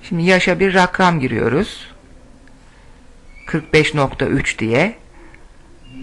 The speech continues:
Standart sapmayı yazabilmek için artı eksiyi ekleden simgelerden işaretleyip ekliyoruz yanına.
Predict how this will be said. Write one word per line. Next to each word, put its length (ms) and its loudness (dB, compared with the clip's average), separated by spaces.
Standart 560 2
sapmayı 460 -2
yazabilmek 600 0
için 300 -4
artı 340 2
eksiyi 680 -2
ekleden 580 2
simgelerden 880 2
işaretleyip 800 0
ekliyoruz 600 -4
yanına. 480 -2